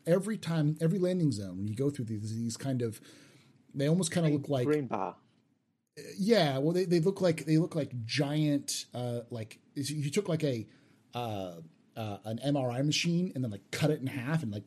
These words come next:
Speaker 1: stretched it out. It's got this, like, little circular interior and these flat
Speaker 2: Yep.
Speaker 1: walls. Um, when you walk in through, through, through every single spaceport, you have to go through them. Even if you go through the, um,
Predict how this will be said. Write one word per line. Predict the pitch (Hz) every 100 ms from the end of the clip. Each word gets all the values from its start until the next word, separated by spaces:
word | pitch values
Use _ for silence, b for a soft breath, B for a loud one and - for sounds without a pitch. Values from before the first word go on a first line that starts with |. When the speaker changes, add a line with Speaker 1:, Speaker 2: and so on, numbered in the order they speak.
| -
Speaker 1:
stretched | - - - 123 127 127 127 - 127
it | 110
out. | 107 135 -
It's | -
got | -
this, | 113 113
like, | 120
little | 127 120
circular | - 120 117 127 120
interior | 113 120 123 123
and | 120
these | 107 101
flat | - 110 104
Speaker 2:
Yep. | 98 104
Speaker 1:
walls. | 107 123 160 - b b b b b
Um, | 127 131 127 131 143 _ _ _ _ _ - - - -
when | 156 160
you | 156
walk | 135 139 143
in | 156 143
through, | 143 143 135 135
through, | - 131 120 117 -
through | 131 135 -
every | 147 135 143
single | - 123 117 107
spaceport, | - - 214 - 120 98
you | 123
have | - 131 131 -
to | 120
go | 104 101
through | - 202
them. | 104 95
Even | 160 185
if | 208 156
you |
go | 147 143
through | 135 143 131
the, | 123 117 113
um, | 107 101 95